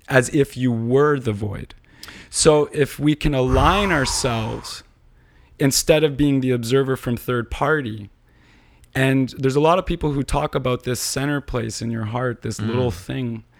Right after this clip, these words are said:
Speaker 1: that you, if you just activate it,
Speaker 2: Mm.
Speaker 1: then, then you have all that you need. And that,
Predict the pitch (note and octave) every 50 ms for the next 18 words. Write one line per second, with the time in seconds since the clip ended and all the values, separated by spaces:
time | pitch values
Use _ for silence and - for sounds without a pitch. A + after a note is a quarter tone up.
0 | _ _ _ - - A#2+ A2 - - A2 G#2 - - B2 B2 - C#3+ D#3+ D#3 -
1 | D3+ C#3+ C#3+ D3+ - - C3+ B2 A#2 A2 G#2+ G#2 G#2+ G#2 - - - _ - A#2+
2 | A2+ G#2 F#2+ F2 E2+ - _ _ _ _ _ _ _ - C3 B2+ C3 B2 A#2+ A#2
3 | A2+ G#2+ - _ _ _ - C3 B2 B2+ B2 B2 B2 A#2+ A#2+ A#2 A2+ B2+ C3 B2
4 | B2 A2+ - - - B2 B2+ B2 B2+ A#2 - A#2+ A2+ A2+ A#2+ D3 D#3+ C#3+ A2+ A2
5 | - - - - - - - C3 C#3 D3 D3 D#3+ D#3+ D#3+ - -